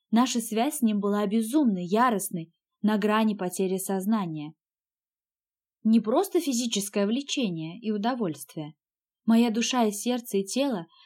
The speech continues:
растворялись в нем без остатка. Это было так мощно, что я иногда плакала от переизбытка чувств. Разве можно забыть подобные чувства?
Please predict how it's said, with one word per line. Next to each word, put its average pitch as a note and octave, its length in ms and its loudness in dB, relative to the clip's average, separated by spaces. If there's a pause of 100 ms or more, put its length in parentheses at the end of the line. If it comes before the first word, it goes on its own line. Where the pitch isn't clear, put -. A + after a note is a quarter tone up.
растворялись A#3 800 0
в G#3 40 -2
нем A#3+ 240 2
без G3+ 160 0
остатка. G#3+ 640 -4 (600)
Это B3+ 280 2
было A#3+ 280 4
так C4+ 340 2
мощно, G3 580 0 (320)
что - 200 -4
я C4 180 4
иногда B3+ 320 2
плакала C4+ 440 0
от F3+ 120 -4
переизбытка G3 600 0
чувств. - 500 -10 (400)
Разве A#3 300 4
можно C#4+ 360 4
забыть G#3+ 420 0
подобные A3 520 2
чувства? F3 560 -2